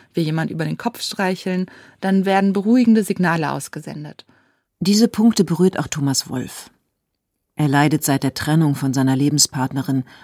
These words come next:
Speaker 2: an Schlafstörungen und verspürt nachts eine starke körperliche Unruhe. Bei Thomas Wolf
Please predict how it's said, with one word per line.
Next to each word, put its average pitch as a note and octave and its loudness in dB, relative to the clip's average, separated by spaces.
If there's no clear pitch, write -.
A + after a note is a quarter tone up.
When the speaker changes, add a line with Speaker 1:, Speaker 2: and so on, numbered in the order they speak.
Speaker 2:
an D3 -4
Schlafstörungen C3+ -4
und D3+ -4
verspürt C#3+ -4
nachts C#3 -2
eine B2+ -2
starke B2+ -4
körperliche C#3 -6
Unruhe. C3+ -4
Bei F3 4
Thomas G3 4
Wolf G#3+ -2